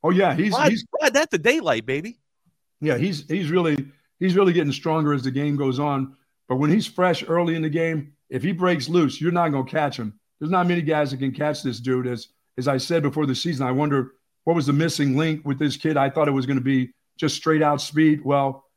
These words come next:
Speaker 1: he's got that. A-, as we've seen him, the straight out speed, if you make it, it, he, if you, if he's past you, he's gone. You're not catching up to him. You better be right beside him because if you're behind him,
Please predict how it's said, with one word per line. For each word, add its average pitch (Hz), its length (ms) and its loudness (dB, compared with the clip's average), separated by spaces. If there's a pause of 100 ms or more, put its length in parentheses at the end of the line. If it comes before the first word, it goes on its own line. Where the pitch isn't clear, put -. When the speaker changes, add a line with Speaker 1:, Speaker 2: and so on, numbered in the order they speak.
(100)
Speaker 1:
he's 160 180 0
got 156 260 4
that. 117 320 -4
A-, 139 180 -2
as 135 200 0
we've 160 160 0
seen 165 260 0
him, 117 320 -2 (140)
the 127 60 -4
straight 175 280 2
out 151 180 4
speed, 151 500 2 (260)
if 127 120 -2
you 165 80 0
make 165 320 0
it, 147 160 -2
it, 143 220 -8
he, 143 300 0 (340)
if 143 140 -2
you, 160 260 0
if 147 140 -4
he's 147 360 -4 (140)
past 196 400 6
you, 143 120 6
he's 127 180 2
gone. 123 420 0 (280)
You're 147 100 -2
not 151 180 0
catching 156 300 0
up 151 140 2
to 143 80 -2
him. 123 40 0
You 131 100 2
better 185 180 2
be 156 120 4
right 151 240 4
beside 139 380 2
him 127 80 -2
because 123 380 -4 (300)
if - 120 -2
you're 151 100 2
behind 143 500 2
him, 139 360 0